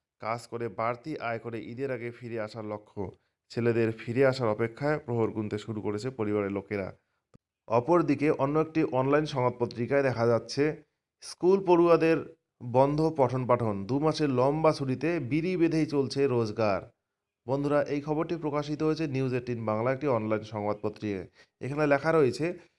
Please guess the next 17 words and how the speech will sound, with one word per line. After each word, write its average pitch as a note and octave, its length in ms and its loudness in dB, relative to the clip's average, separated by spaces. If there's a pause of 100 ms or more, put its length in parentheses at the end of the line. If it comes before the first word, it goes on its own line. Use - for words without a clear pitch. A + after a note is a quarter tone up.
(140)
স্কুলে F3 240 4
দু D#3 140 2
মাসের D3+ 260 0
লম্বা B2+ 280 4
ছুটি, C3 180 -2
তাই C3+ 160 2
বিড়ি C3 280 0
বাঁধতে E3+ 280 2
ব্যস্ত C3+ 280 2
সুনাম B2+ 440 -2
সাইনারা। A2 680 -2
গরিবের C3+ 460 2
ঘরে A#2+ 180 0
দু A#2 160 -4
পয়সা A2+ 300 -2
বাড়তি G#2 340 -2
রোজগারের C#3+ 500 2